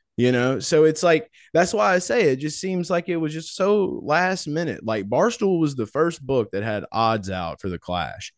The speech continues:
And that came out the night that we came back from the Rolex. And then, you know, some of the other books started, like, slowly trickling, following suit. Like, you should have Cla-, we, we should have had Clash odds out, like, before the Rolex.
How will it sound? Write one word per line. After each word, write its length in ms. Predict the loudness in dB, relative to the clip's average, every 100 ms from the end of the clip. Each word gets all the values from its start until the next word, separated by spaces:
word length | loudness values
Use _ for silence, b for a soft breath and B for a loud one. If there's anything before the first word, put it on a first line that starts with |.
| B B B
And 120 | 0
that 200 | 2 2
came 280 | 2 2 2
out 260 | 0 -2
the 80 | -4
night 420 | -2 -2 -4 -6
that 120 | -6 -2
we 260 | 2 2
came 300 | 0 -2 -2
back 240 | -2 -2 -4
from 320 | -8 -8 -6
the 60 | -2
Rolex. 720 | -2 -2 -4 -10 -12 -14 -14 _ b b b
And 180 | 0 4
then, 400 | 4 4 4 2
you 160 | 2
know, 220 | 0 2 0
some 180 | 0
of 60 | 0
the 100 | 2
other 160 | 2 0
books 380 | -2 -2 -4
started, 400 | -6 -4 -2 -4
like, 240 | -6 -8 -8
slowly 460 | -4 0 2 2
trickling, 460 | 0 -2 -4 -4 -8 -2
following 400 | 0 2 0 -4
suit. 320 | -4 -6 -8 -14 B B B
Like, 320 | 2 2 -2 _ b b b -6
you 260 | 0 2
should 220 | 2 0 2
have 240 | 2 0
Cla-, 420 | -6 -4 -2 -4 -2
we, 180 | -2 0
we 160 | 0
should 200 | 0 0
have 80 | 0
had 160 | 0 -4
Clash 420 | -6 -4 -4 -2
odds 400 | 0 2 0 0
out, 300 | 0 0 -2
like, 200 | -6 -6
before 440 | -10 -2 2 4
the 80 | 2
Rolex. 680 | -2 -4 -8 -10 -12 -12 -14